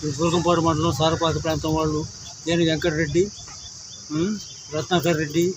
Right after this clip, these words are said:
సైదులు అనే వ్యక్తులు ఈ భూబాధితులు దరఖాస్తు పెట్టి మమ్మల్ని ఇబ్బంది పాలు చేస్తూ కేసు పెట్టడానికి ప్రయత్నం చేస్తున్నారు. ఈ భూములు మాయి, మాకే హక్కు ఉంది. కాబట్టి ఆ భూములు ఇవ్వాలని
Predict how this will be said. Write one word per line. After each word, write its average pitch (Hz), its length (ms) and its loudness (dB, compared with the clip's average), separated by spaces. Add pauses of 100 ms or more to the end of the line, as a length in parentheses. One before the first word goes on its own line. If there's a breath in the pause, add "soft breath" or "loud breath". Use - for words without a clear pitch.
(160)
సైదులు 170 300 4
అనే 165 160 4
వ్యక్తులు 151 460 2 (640)
ఈ 156 80 0
భూబాధితులు 165 580 4
దరఖాస్తు 160 420 0
పెట్టి 165 260 0
మమ్మల్ని 160 380 2
ఇబ్బంది 170 500 0
పాలు 165 180 2
చేస్తూ 165 320 0
కేసు 165 260 0
పెట్టడానికి 160 380 -4
ప్రయత్నం 160 320 -2
చేస్తున్నారు. 143 480 -4 (800)
ఈ 160 80 0
భూములు 170 280 4
మాయి, 175 320 8
మాకే 170 320 2
హక్కు 160 220 -2
ఉంది. 175 260 -2 (840)
కాబట్టి 170 320 2
ఆ 185 80 6
భూములు 165 320 2
ఇవ్వాలని 170 400 4